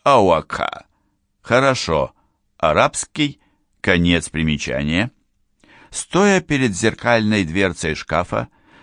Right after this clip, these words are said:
Стэнхэм снова повязал галстук. Впервые Мосс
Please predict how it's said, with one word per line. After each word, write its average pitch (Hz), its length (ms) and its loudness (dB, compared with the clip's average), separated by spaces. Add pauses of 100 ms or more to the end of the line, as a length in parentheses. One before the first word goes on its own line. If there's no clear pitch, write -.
Стэнхэм 175 560 0
снова 131 480 2
повязал 82 560 -2
галстук. 76 640 -8 (560)
Впервые 123 880 -2
Мосс 104 580 2